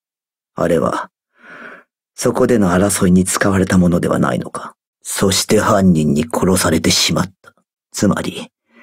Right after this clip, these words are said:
最初に模擬刀が使われたのは、包丁の攻撃に対する防御のためだった。確かに。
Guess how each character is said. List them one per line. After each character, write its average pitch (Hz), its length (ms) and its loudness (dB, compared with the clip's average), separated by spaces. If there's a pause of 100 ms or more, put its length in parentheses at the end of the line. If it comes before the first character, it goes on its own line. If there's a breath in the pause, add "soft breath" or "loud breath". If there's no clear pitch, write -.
(500 soft breath)
最 120 280 0
初 117 140 2
に 107 80 4
模 104 160 4
擬 95 120 2
刀 98 160 2
が 92 100 4
使 95 240 0
わ 82 80 0
れ 80 80 0
た - 160 -2
の - 120 -4
は、 - 260 -8 (1400)
包 117 280 2
丁 110 200 2
の 104 140 4
攻 104 220 2
撃 95 200 2
に 92 100 4
対 92 200 0
す - 160 0
る 90 80 2
防 113 340 2
御 87 80 2
の 73 100 -2
た - 180 -4
め - 100 2
だ - 100 -2
っ - 60 -8 (100)
た。 - 180 -20 (180)
確 - 360 -4
か 139 160 -8
に。 - 320 -14